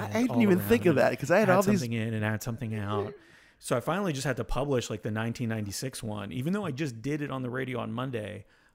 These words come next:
Speaker 1: I was tweaking it until Wednesday when I published it and sent it out to people. And I'm
Speaker 2: And
Speaker 1: just like,
Speaker 2: what
Speaker 1: "Ugh."
Speaker 2: kind of response have people given you?
Speaker 1: I think people liked it.
Speaker 2: Yeah.
Speaker 1: Um, you know, I included some, uh,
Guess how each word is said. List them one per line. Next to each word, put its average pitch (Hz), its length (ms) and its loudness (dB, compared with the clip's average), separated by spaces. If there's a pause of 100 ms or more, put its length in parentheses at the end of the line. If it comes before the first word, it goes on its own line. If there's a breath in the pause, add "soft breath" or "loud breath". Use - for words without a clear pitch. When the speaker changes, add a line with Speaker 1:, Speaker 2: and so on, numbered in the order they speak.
Speaker 1:
I 131 60 -6
was 120 160 -4
tweaking 135 400 -2
it 123 160 -4
until 117 260 -6
Wednesday 113 480 -4
when 101 200 -8
I 104 60 -12
published 110 520 -10
it - 280 -6 (360 soft breath)
and 110 240 -4
sent 104 260 -6
it 107 80 -6
out 104 220 -8
to 101 100 -18
people. - 480 -16 (680 soft breath)
And 113 120 2
I'm 113 140 4
Speaker 2:
And 127 100 0
Speaker 1:
just - 160 -8
like, - 280 -16
Speaker 2:
what 127 120 -2
Speaker 1:
"Ugh." 110 80 -2
Speaker 2:
kind 139 100 2
of 135 60 4
response 131 340 -2
have 135 80 -12
people 123 220 -6
given 127 220 -4
you? 95 120 -6 (680)
Speaker 1:
I 214 80 -2
think 370 160 -6
people 139 220 0
liked 110 260 -4
it. 214 240 -4
Speaker 2:
Yeah. 92 260 -4
Speaker 1:
Um, 127 320 0
you 131 100 -4
know, 127 120 2
I 120 60 0
included 120 500 -2
some, 117 580 -2 (500 soft breath)
uh, 127 220 2